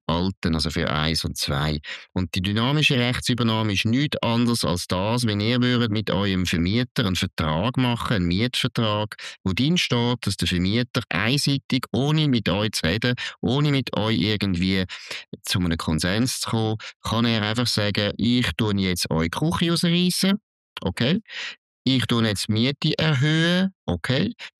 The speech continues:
Ihr müsst jetzt einen Untermieter aufnehmen, der kommt aus Afghanistan, okay. Ihr müsst euch das so vorstellen, das ist nicht ein Vertrag. Kein normaler Mensch tut im Privatleben einen Vertrag unterschreiben,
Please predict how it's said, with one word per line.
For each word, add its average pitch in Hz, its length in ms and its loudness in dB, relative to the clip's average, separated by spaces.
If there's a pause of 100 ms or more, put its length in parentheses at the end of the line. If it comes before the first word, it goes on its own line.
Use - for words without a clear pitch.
(140)
Ihr 139 220 4
müsst 127 240 4
jetzt 123 240 2
einen 110 120 2
Untermieter 165 680 0
aufnehmen, 175 480 2
der 139 120 0
kommt 120 240 0
aus 107 120 0
Afghanistan, 135 880 0
okay. 151 500 0 (540)
Ihr 123 80 2
müsst 143 180 4
euch 139 140 2
das 123 200 2
so 143 200 2
vorstellen, 139 380 0
das 127 120 2
ist 123 160 2
nicht 123 220 2
ein 143 80 2
Vertrag. 92 680 0 (140)
Kein 143 220 2
normaler 143 600 4
Mensch 127 600 2 (120)
tut 117 220 0
im 104 140 0
Privatleben 123 800 0
einen 98 140 0
Vertrag 98 640 -2
unterschreiben, 107 880 0